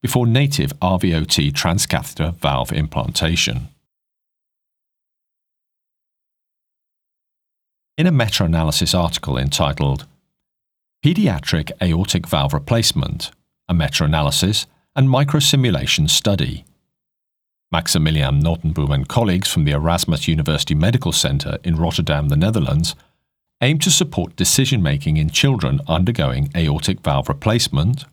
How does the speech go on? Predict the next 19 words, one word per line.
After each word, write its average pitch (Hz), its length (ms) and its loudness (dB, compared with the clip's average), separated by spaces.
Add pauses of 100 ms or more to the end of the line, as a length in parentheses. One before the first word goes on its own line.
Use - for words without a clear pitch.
(160)
or 67 280 -6 (240)
A 76 240 2
V 71 360 0
R, 101 380 2 (800)
by 147 100 2
providing 165 440 2
a 147 60 2
comprehensive 147 640 2
overview 73 720 0
of - 160 -10
published 104 400 0
outcomes 69 600 -2
after 85 240 -4
paediatric 82 720 -2
A 71 140 2
V 73 180 0
R 92 340 0 (440)
and 82 100 2
microsimulation-based 80 1400 0